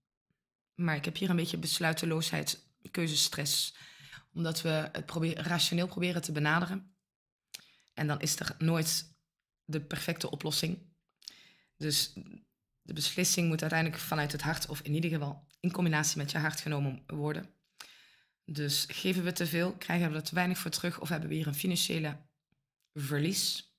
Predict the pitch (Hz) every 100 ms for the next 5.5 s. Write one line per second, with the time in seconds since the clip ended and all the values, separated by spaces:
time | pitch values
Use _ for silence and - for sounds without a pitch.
0 | _ _ - 165 - 143 147 170 - 156
1 | 147 139 135 - 175 - 160 - 175 156
2 | 151 147 147 160 160 - 170 160 - 156
3 | 147 175 156 147 147 156 - - - -
4 | _ - 151 - 170 165 196 190 170 185
5 | 180 165 170 -